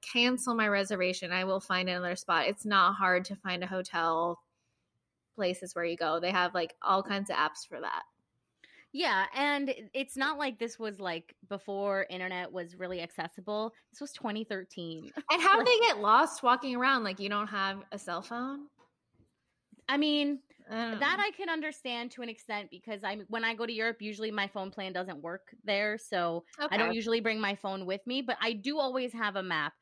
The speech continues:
Speaker 2: Anyway, let's get into the meat, though. What this
Speaker 1: Okay.
Speaker 2: is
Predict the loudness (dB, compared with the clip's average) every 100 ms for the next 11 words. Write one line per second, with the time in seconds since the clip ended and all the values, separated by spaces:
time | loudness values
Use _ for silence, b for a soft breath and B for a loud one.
0 | -6 -4 -2 -4 -6 -8 -8 -4 -4 -6
1 | -4 -4 -4 -6 -4 -4 -4 -12 -12 -12
2 | -12 -14 -18 -20 _ -6 -4 -4 -6 -8